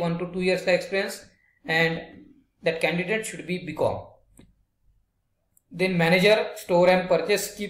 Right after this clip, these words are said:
पो-, एक पोस्ट है, three to four years का एक्सपीरियंस होना चाहिए, and educational qualification is any degree।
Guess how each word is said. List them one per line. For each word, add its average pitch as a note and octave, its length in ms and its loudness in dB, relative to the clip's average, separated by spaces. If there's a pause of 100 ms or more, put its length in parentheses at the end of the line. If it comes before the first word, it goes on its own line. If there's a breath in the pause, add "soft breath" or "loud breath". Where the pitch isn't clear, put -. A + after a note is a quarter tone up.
पो-, G#3 220 -2
एक F3+ 220 -2
पोस्ट F3+ 260 -2
है, G3 100 2 (760)
three F3+ 180 0
to F#3 140 2
four F#3+ 220 2
years F#3 160 2
का G3 100 2
एक्सपीरियंस F3+ 380 -2
होना F3+ 200 0
चाहिए, F#3 300 4 (360)
and - 880 -6
educational G3 420 -4
qualification E3 640 0
is E3 160 -6 (220)
any D#3+ 260 -4
degree। A#2 280 -10